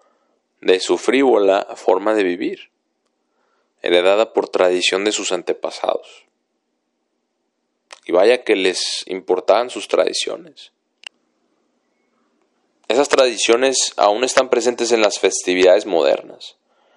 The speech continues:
y tienen sus raíces precisamente en el sistema pagano de Satanás, solo que son representadas de forma diferente.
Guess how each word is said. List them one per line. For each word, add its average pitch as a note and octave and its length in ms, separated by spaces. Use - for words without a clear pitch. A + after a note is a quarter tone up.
y E2+ 120
tienen G2+ 380
sus A#2+ 140
raíces G#2 420
precisamente G2+ 640
en G#2+ 80
el G2+ 80
sistema F#2 380
pagano E2+ 460
de F2+ 40
Satanás, - 500
solo G#2 280
que G#2 160
son F#2+ 160
representadas G2 680
de F#2 80
forma F#2+ 280
diferente. F2+ 540